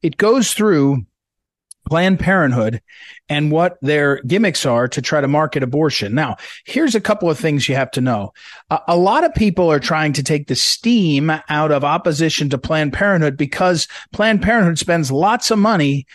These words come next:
and lots of marketing dollars saying that they're for health care. But they are a, an, an entity that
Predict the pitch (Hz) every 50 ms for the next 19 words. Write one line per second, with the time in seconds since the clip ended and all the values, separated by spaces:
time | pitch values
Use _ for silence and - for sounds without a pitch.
0 | - - - - - - 143 151 151 151 160 180 214 226 - - 202 190 202 220
1 | 233 208 - 175 151 143 135 135 131 131 127 127 131 131 127 131 127 - 143 -
2 | - - 196 196 190 180 180 170 156 - - 165 160 147 - - 117 101 - -
3 | 180 180 - - - - 107 90 - - - _ _ - - - - - _ -
4 | - 170 170 - 143 143 175 196 196 190 196 190 180 - - - 156 156 151 139
5 | - _ - - 165 165 - - 180 185 - - 160 170 - - 214 240 247 -
6 | 190 147 - - 127 110 117 147 151 _ _ _ _ _ _ _ _ _ - 135
7 | 151 165 - -